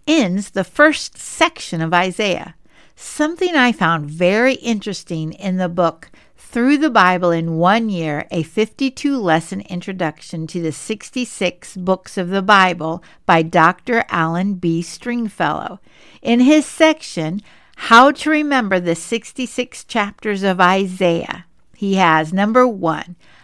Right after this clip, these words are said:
Isaiah has sixty-six chapters. The Bible has sixty-six books.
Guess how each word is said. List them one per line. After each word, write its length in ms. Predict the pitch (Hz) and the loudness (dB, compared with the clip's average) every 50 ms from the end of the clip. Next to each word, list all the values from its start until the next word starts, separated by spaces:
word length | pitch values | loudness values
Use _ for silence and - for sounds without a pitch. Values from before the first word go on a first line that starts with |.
| _ - - | _ -6 0
Isaiah 640 | 190 202 196 180 165 180 185 175 190 214 240 254 | 2 4 4 4 4 4 4 6 6 6 4 4
has 240 | 269 233 240 185 - | 2 4 2 2 2
sixty-six 800 | - - - 165 151 - - - 208 196 - - 240 233 - - - | 0 -6 -6 -6 -6 -6 -12 -8 -8 -6 -4 -4 -4 -4 -6 -10 -10
chapters. 720 | - 320 311 320 320 - - - - - - - - - _ _ _ _ _ _ _ - | -4 -4 -4 -4 -6 -12 -12 -12 -12 -12 -12 -18 -20 -20 _ _ _ _ _ _ _ -2
The 180 | 185 196 214 214 | 2 4 4 4
Bible 640 | 185 175 180 165 226 302 330 262 208 - - - - | 4 4 6 8 8 8 6 4 0 -2 -6 -6 -6
has 240 | - 170 160 156 - | -4 -2 -2 -2 -4
sixty-six 800 | - - 165 147 - - - - 185 170 - - 202 196 - - | -6 -8 -8 -8 -8 -10 -10 -8 -8 -8 -6 -8 -8 -8 -10 -14
books. 500 | - - 269 - _ _ _ - - _ | -6 -6 -6 -6 _ _ _ -20 -20 _